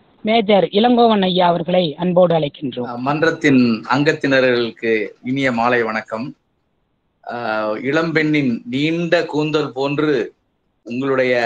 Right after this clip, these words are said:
Speaker 2: திரு சிவஞானத்தினுடைய படைப்பும் மிக நீட்சியாக இருந்தது, பாராட்டுக்குரியது. அஹ், முதல் கருத்தாக அவருடைய குரலோடு எழுத்தும் அந்த படங்களும் இருந்தது ஒரு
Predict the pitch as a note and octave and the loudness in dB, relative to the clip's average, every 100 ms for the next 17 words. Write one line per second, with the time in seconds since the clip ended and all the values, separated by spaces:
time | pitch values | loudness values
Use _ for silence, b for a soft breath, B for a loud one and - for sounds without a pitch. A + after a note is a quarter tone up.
0 | G#2 - - B2 B2 C#3 D#3 D3+ C#3+ C3 | -2 -6 -6 -6 -4 -4 -2 -2 -4 -6
1 | B2+ B2 A#2+ A2+ G#2 - B2 D3 D3 C#3 | -6 -4 -2 -2 -4 -6 -6 -6 -8 -12
2 | A#2 A#2 A#2+ C#3+ C3 G2+ - _ _ _ | -10 -8 -6 -4 -4 -6 -10 _ _ _
3 | - A2+ B2+ D3+ D3+ D3+ C#3+ B2+ C3 A2+ | -14 -8 -6 -8 -6 -4 -2 -2 -4 -4
4 | G#2+ A#2+ A#2+ A#2 G#2+ C#3 - - - B2+ | -6 -6 -4 -4 -4 -8 -10 -18 -8 -6
5 | C3 A2+ G#2+ A2 G#2 F#2 G#2 C3+ _ _ | -4 -6 -10 -10 -10 -8 -10 -12 _ _
6 | _ _ _ _ B2 G3 D#3+ C#3+ F#3 G3 | _ _ _ _ -8 -6 -4 -4 -2 -2
7 | F#3 D#3+ - - D3 D3 D3+ C#3+ E3+ C#3 | -4 -6 -10 -6 -6 -4 -4 -2 -4 -4
8 | A#2+ E3 - _ _ _ A#2 C3 C#3 C3+ | -4 -6 -10 _ _ _ -8 -6 -4 -4
9 | C3+ B2+ A#2+ A#2 - F3 G#3 A3 A3 A3 | -4 -2 -4 -6 -6 -4 -4 -4 -2 -2
10 | G#3+ A#3+ F3 D3 G#3+ - _ _ C#3+ E3 | -2 -2 -2 -4 -8 -14 _ _ -6 -4
11 | G3 B3 - A#3 A3+ A#3 - D#3+ E3 D3+ | -4 -6 -6 -6 -4 -6 -6 -6 -4 -6
12 | - D3+ F3 G3+ F#3+ F#3+ F#3+ D#3 - D3 | -4 -4 -4 -4 -4 -4 -4 -6 -6 -6
13 | E3 D#3+ D#3 F3+ E3 C#3+ | -4 -4 -4 -4 -4 -4